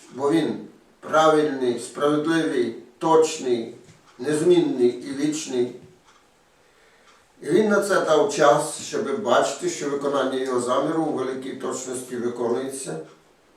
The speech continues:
І всі, хто приходить до пізнання цих великих правд,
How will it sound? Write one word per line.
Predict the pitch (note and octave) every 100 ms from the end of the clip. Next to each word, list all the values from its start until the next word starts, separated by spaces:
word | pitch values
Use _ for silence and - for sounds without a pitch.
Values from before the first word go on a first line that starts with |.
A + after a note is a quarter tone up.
| _ - - - - -
І | D3+ D3+
всі, | - G#3+ A3+
хто | - - G3+
приходить | - F3+ - E3 D#3+ D#3 A#2+ -
до | D3+ D3+
пізнання | E3 D#3 D#3 D3 D3+ D#3+ A#2+ - -
цих | - E3 - C3+
великих | C#3 D3+ D3+ B2+ C3 -
правд, | C#3+ B2 - -